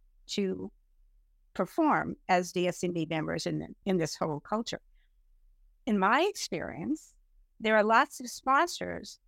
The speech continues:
who don't really understand what the committee does and who actually, they don't trust the committee 'cause this is silent body outside and therefore are loath to give the committee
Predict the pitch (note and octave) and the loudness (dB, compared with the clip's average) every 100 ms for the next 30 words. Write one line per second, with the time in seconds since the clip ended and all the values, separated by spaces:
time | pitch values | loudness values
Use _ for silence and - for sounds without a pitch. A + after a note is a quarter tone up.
0 | _ - A#3 G#3+ C4 B3+ A3 B3 C4+ B3+ | _ -8 -2 4 4 2 -2 2 2 2
1 | - G#3+ G#3 - G#3+ G3+ F#3+ F#3 - - | 0 -2 -4 -2 0 0 0 -4 -6 -10
2 | - F#3+ E3+ F3 F3+ D#3+ F3 G3 C4+ - | -6 -6 -4 -4 -2 -2 -2 -4 -6 -14
3 | _ _ _ _ - C4+ C#4 C#4+ C#4+ A#3+ | _ _ _ _ 0 2 4 2 0 2
4 | C4 - - D4+ D#4 - _ - C4 B3 | 2 0 -4 -4 -4 -8 _ -6 -4 0
5 | D4 D#4 - - - G4+ - - A3 - | 0 -2 -8 -2 4 4 4 -6 -4 -2
6 | G3 E3 F3 - G#3+ G#3+ - A3 - _ | -2 -2 -6 -6 -6 -6 -4 -6 -6 _
7 | - _ _ _ _ - - G#3+ B3+ C#4+ | -20 _ _ _ _ -10 0 2 4 4
8 | C4 - G#3+ A3+ G#3+ - F#3+ F#3 - - | 2 4 6 6 2 0 -2 -4 -8 -8
9 | - A3 - _ _ _ - G3+ F3+ A3 | -6 -6 -8 _ _ _ -2 0 2 0
10 | A3+ - G#3 G#3 - _ _ G#3 G3+ G#3 | 0 -2 -2 -2 -6 _ _ 2 2 4
11 | G#3+ A3+ A3+ A#3 - _ _ - G#3 A3+ | 4 4 2 -2 -8 _ _ -8 -4 2
12 | A#3+ G#3+ G#3 - G3+ G3 F#3+ F#3+ | 2 2 -2 0 0 2 2 0